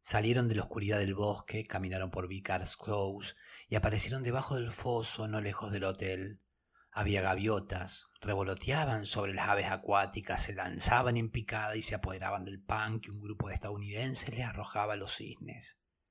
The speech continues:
Ella recogió la valija y caminó por las calles resbalosas hasta la casa de él. Las habitaciones estaban frías,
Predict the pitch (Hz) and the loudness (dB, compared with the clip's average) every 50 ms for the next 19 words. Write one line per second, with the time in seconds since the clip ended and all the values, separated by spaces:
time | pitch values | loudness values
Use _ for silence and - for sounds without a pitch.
0 | _ _ - 110 139 143 - 165 156 151 143 127 123 117 - 117 107 - - 131 | _ _ 2 4 4 6 8 8 6 8 6 6 4 2 0 -2 -2 -2 -2 -2
1 | 127 127 123 120 117 113 110 107 104 101 101 101 104 107 139 147 139 127 107 - | 0 2 2 4 6 6 8 8 8 8 8 6 6 6 4 2 2 0 -2 -4
2 | - 110 107 107 113 120 - _ _ _ _ _ _ _ _ _ - 107 104 - | -4 -2 -2 -2 -2 -6 -8 _ _ _ _ _ _ _ _ _ -8 -6 -2 0
3 | 101 98 98 98 101 101 101 - 104 98 98 - - 110 101 98 - - 98 90 | 2 2 4 4 2 2 2 2 0 0 0 -2 0 2 2 2 2 0 0 0
4 | 92 98 95 95 101 95 98 104 104 104 101 - 131 123 107 - - 95 92 90 | 2 0 2 4 4 4 4 4 2 2 2 0 -2 -2 -2 -4 -4 -2 -4 -4
5 | - - 90 - - 95 90 90 92 - - - - _ _ _ _ _ _ _ | -4 -4 -4 -4 -2 -4 -4 -4 -6 -8 -10 -14 -16 _ _ _ _ _ _ _
6 | _ _ _ _ _ _ _ _ _ _ _ _ - 92 101 98 113 104 101 - | _ _ _ _ _ _ _ _ _ _ _ _ -4 0 2 2 2 2 0 0
7 | 98 92 85 - - 110 117 101 87 - - - 104 101 98 95 - - - 110 | -2 -2 -2 -2 -2 -2 -2 0 0 -2 -2 -2 -4 -4 -4 -6 -8 -6 -6 -6
8 | 104 98 92 92 90 87 87 90 92 - _ | -6 -6 -8 -10 -8 -8 -8 -10 -12 -14 _